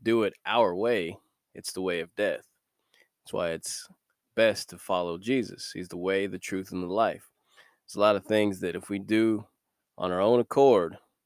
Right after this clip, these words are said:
we don't see the hazard that comes with it. That's why we have to follow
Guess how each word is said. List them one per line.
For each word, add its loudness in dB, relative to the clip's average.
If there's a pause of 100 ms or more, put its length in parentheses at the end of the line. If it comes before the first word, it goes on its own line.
(360)
we -8
don't 0
see -2 (520)
the -10
hazard 0
that -10
comes -4
with -4
it. -12 (760)
That's -14
why -4
we -4
have -6
to -16
follow -2